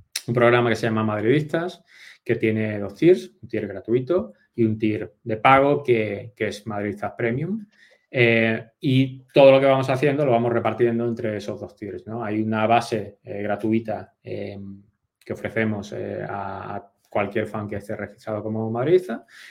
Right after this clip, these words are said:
Luego un segundo nivel de contenido un poco más exclusivo que ofrecemos en exclusiva a los, a los, a los madridistas premium. Y nuestro foco desde producto, eh, aunque tocamos todo,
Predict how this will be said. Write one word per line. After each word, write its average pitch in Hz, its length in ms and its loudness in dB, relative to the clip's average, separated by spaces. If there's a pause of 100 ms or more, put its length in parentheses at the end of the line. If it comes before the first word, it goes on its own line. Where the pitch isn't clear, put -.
Luego 110 200 4
un 110 80 4
segundo 113 380 2
nivel 117 320 4
de 113 100 0
contenido 107 540 -2
un 107 80 -4
poco 107 160 -6
más 107 200 -8
exclusivo 120 640 -2 (480)
que - 80 0
ofrecemos 117 440 0
en 110 80 0
exclusiva 107 640 -2
a 104 320 -4
los, 107 520 -8
a 113 120 -8
los, 107 440 -6
a 123 40 -12
los 110 120 -6
madridistas 104 520 -10
premium. 104 340 -14 (440)
Y 135 140 0
nuestro 120 260 2
foco 147 460 6
desde 131 280 2
producto, 131 640 2
eh, 104 380 -6
aunque 113 180 -2
tocamos 131 460 4
todo, 160 440 0